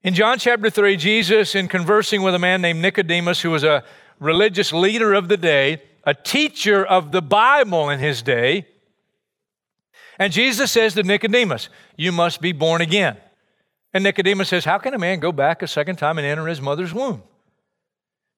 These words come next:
But Jesus is speaking spiritually, not physically.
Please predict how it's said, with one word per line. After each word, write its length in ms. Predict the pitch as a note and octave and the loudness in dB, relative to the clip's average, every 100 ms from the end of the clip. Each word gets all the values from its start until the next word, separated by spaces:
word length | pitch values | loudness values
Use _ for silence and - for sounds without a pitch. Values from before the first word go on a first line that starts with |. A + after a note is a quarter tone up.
| - | -4
But 140 | G3 | -2
Jesus 480 | D3+ B3+ B3 A#3+ G3+ | 0 -2 -2 -4 -4
is 120 | G#3+ | -6
speaking 440 | - G#3 G#3 F#3 | -4 -6 -4 -8
spiritually, 800 | D3+ - - G#3+ F#3+ C#3 C#3+ C3+ | -8 -8 -2 0 0 -2 -6 -6
not 320 | B2+ C#3 C#3 - | -2 -2 -2 -6
physically. 680 | - D#3+ C3 A2 G#2+ F#2 | -8 -6 -8 -10 -16 -20